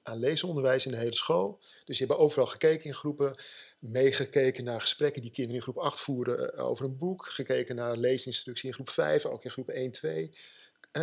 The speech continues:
close reading, dat soort dingen. Maar vervolgens ook, eh, in gesprek met het team van, nou ja, eh, hoe zit het hier met de werkdruk en, eh, de ruimte die je krijgt als leraar? En dat is gewoon voor ons heel belangrijk. Eigenlijk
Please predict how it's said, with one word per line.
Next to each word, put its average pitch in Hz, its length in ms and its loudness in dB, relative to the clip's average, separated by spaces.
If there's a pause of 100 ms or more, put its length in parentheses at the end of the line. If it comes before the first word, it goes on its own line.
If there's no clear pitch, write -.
close 131 320 0
reading, 131 260 -4
dat 127 120 2
soort 117 140 -2
dingen. 117 320 -4 (300)
Maar 151 120 4
vervolgens 151 400 2
ook, 156 400 6 (600)
eh, 120 360 -4 (340)
in 131 140 -2
gesprek 131 320 2
met 123 120 -2
het 117 160 -12
team 131 300 -4
van, 131 220 -6
nou 127 160 -12
ja, - 300 -14
eh, 107 320 -12 (380)
hoe 120 180 -10
zit 117 140 -10
het 113 100 -14
hier 117 140 -6
met 117 140 -6
de 113 180 -6
werkdruk 131 600 0
en, 113 220 -6
eh, 110 260 -10
de 113 120 -4
ruimte 117 340 -4
die 127 100 -4
je 120 60 -6
krijgt 123 280 0
als 113 140 -4
leraar? 117 580 -2
En 123 220 -2
dat 135 120 0
is - 60 2
gewoon 127 260 2
voor 147 160 -8
ons 131 100 -6
heel 120 160 2
belangrijk. 135 420 0
Eigenlijk 123 340 -4